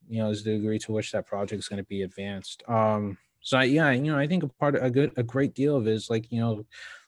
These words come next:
this multicultural coalition just, uh, f-, hits all the right buttons and, and checks all the right things for these people. And they don't really need to think about the ways in which it is still advancing, uh, project of white supremacy, right? Still advancing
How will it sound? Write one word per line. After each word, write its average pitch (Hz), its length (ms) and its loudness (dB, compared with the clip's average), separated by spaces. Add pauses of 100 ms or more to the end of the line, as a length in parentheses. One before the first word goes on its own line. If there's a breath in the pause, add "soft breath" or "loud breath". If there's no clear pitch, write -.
this 104 100 -2
multicultural 120 1160 2 (440)
coalition 113 640 2
just, 113 460 -2
uh, 107 80 -2
f-, - 200 -6
hits - 300 -2
all 120 140 0
the 117 80 2
right 117 280 0
buttons 110 420 0
and, 104 320 -6
and 107 260 -6
checks - 260 -2
all 110 120 -2
the 110 80 -2
right 107 200 -2
things 113 240 -4
for 117 80 -4
these 104 160 -4
people. 104 320 -6
And 104 80 -2
they 104 40 -2
don't 107 240 -2
really 107 280 0
need 107 200 -4
to 113 80 -6
think 107 240 -6
about 104 340 -4
the 104 80 -6
ways 104 380 -6
in 104 80 -6
which - 360 -8 (520 soft breath)
it 104 80 -4
is 104 100 0
still 104 300 -2
advancing, 98 760 -6 (320)
uh, 95 340 -6
project 98 440 -6
of 95 120 -10
white 98 220 -6
supremacy, 92 460 -8
right? 95 200 -8
Still 104 300 -4
advancing 95 920 -6